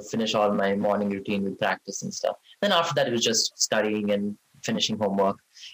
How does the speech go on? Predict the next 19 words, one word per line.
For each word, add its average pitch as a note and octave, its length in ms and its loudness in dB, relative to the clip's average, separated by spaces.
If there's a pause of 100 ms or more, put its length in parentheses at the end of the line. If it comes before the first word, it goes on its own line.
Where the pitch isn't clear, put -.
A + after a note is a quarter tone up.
And B2+ 100 4
then B2+ 100 2 (140)
in B2+ 100 0
the B2+ 80 0
evening, B2 320 0
sometimes A#2 400 2
I'd A2+ 200 4
have A2 100 -2
class. A2 580 2
Uh, G2+ 220 4 (200)
when A2 160 2
I - 20 0
say G#2 160 -2
evening, G2+ 280 0
I - 20 -2
mean G2 180 -4 (140)
more A2 280 0
like G#2 160 2
night. G#2 320 0